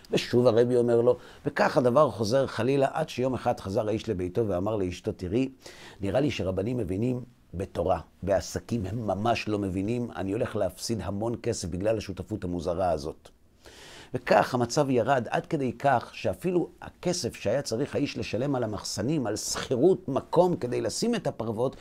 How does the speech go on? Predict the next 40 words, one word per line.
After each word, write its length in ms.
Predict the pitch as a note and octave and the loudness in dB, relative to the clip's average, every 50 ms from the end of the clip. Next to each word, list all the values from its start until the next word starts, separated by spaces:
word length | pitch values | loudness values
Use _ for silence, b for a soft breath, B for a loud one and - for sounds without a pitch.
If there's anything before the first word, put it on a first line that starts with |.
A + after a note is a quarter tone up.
| B B B | B B B
כבר 160 | - C3 A#2+ | 4 6 6
היה 160 | B2 B2+ A#2+ | 6 6 4
שווה 220 | - - G#2 G#2 | 4 2 0 2
יותר 220 | G#2 F#2 - G2 F#2+ | 2 0 0 -2 -2
מהפרוות. 640 | F#2 F#2+ F#2 F2 - E2+ D#2+ D#2+ C#2 D2+ - - - - _ b b b b b b b b b b b b b b b b b b b b b b b _ - | -2 -2 -2 -2 -2 -4 -6 -6 -6 -10 -14 -16 -20 -20 _ b b b b b b b b b b b b b b b b b b b b b b b _ -4
חזר 260 | - A#2+ B2+ C#3+ C3 | -2 4 4 6 6
האיש 220 | C3+ C#3 A2+ - | 4 2 2 0
לרבי 280 | A#2 A2+ B2 C3 B2+ B2 | 2 2 2 2 2 2
ואמר, 320 | A2 A2 A2 B2 B2 A#2+ | 2 2 2 2 0 0
"רבי, 320 | G#2 A2+ B2+ C3 D3 D3+ D3 - | 2 2 2 2 2 -2 -2 -4
אני 120 | - F2+ F2+ | -6 -4 -2
רוצה 240 | F2 F2+ - A2 G#2+ | -2 -2 -2 -2 -2
לפרק 500 | G2+ F2+ - E2 D#2+ G2 A#2 - - - - _ _ _ - | -2 -4 -4 -4 -4 -4 -4 -6 -10 -20 -20 _ _ _ -14
את 120 | E2+ - | -12 -12
השותפות." 640 | F2 - - D#2 - - - - C#2+ C2+ - - - - _ _ _ _ | -10 -10 -10 -10 -12 -12 -14 -12 -14 -14 -14 -20 -20 -20 _ _ _ _
אמר 160 | F#2+ A2+ B2+ | -4 -2 0
לו 100 | D#3+ D3+ | 2 2
הרב, 200 | - B2 C3 - | 2 2 0 0
"מה 80 | A#2+ C3 | 0 -4
פתאום? 340 | - - - - A2+ G2 - - - - | -4 -6 -8 -8 -8 -8 -8 -12 -18 -10
עסקה 300 | - - - - - B2+ | -8 -6 -6 2 4 4
זה 120 | A#2 A2 C#3 | 4 4 0
עסקה. 300 | C3 A#2 - - - G#2+ - - _ _ b b b b b | -2 -4 -6 -8 -10 -10 -12 -12 _ _ b b b b b
אתה 160 | G#2 - A2 A2 | -4 0 2 4
לא 80 | B2 | 4
עושה 220 | B2+ A#2 - - - | 4 2 0 -4 -6
צעד 300 | - - - - G#3 C#3 | -4 -2 -2 0 0 -2
אחד 260 | - - A#2+ A2+ G2+ | 0 2 2 2 2
בלי 160 | G#2 G2+ G2 | 0 -2 -2
לשאול 320 | F#2 F2+ - - E2 D2+ | -4 -6 -6 -6 -8 -8
אותי." 200 | D#2+ - - - A2+ | -8 -8 -8 -6 -6
וחזר 360 | C3 - - A#2 G#2+ - D2+ | -6 -4 -4 -2 -2 0 0
האיש 220 | D#3+ D3+ - - | 0 0 0 0
לביתו 340 | C3+ C3 C#3 C#3 C3 C#3+ D#3 | 0 2 2 0 2 0 2
בפחי 420 | C3 G#2+ F2 A2+ - - G#2+ G2+ G2 | 0 0 -2 -2 -4 0 0 0 0
נפש. 340 | F#2 E2+ - C#3 B2+ - - | -2 -2 -4 -4 -4 0 0
ואז, 520 | A#2+ - - - F#2 E2+ D2 - - - - B B B B B B B B B B B B B B B B B B B B B B B B B B B _ | 0 2 4 4 2 2 2 -2 -10 -14 -16 B B B B B B B B B B B B B B B B B B B B B B B B B B B _
בבית 280 | - - D3 G#3+ G3+ - | -4 -2 0 0 2 4
המלוכה 320 | F3 D3 B2+ A2 - C3+ | 4 4 4 4 6 4
הבריטי 500 | B2 A2 G2+ C3 E3 D#3+ - F3 F3 F3+ | 4 6 4 2 2 2 2 -2 -2 -2